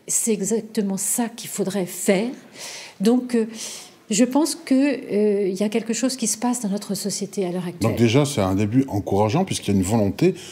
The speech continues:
Speaker 2: de changement. Votre livre a déclenché
Speaker 1: Tout à
Speaker 2: quelque
Speaker 1: fait.
Speaker 2: chose d'a-, d'assez nouveau.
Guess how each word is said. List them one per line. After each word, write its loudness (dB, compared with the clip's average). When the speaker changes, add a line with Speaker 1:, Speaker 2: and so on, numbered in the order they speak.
Speaker 2:
de 2
changement. 4
Votre 0
livre 4
a 4
déclenché 0
Speaker 1:
Tout 4
à 0
Speaker 2:
quelque 0
Speaker 1:
fait. 6
Speaker 2:
chose 2
d'a-, 0
d'assez 0
nouveau. 2